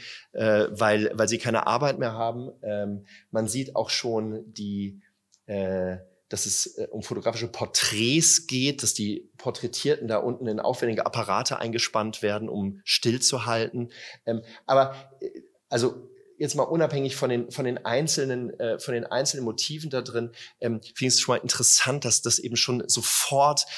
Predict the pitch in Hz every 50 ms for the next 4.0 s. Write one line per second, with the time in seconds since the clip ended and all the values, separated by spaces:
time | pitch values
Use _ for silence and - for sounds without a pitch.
0 | - - - _ - 110 123 - - 127 120 117 - - - - - 127 123 113
1 | 117 139 131 156 127 135 127 120 - - - 123 123 120 110 95 87 - - -
2 | - - - - - 120 113 - - - - 98 113 107 - 107 92 - 104 -
3 | 113 - 98 101 95 98 - 87 85 - - 107 104 - - 92 85 - -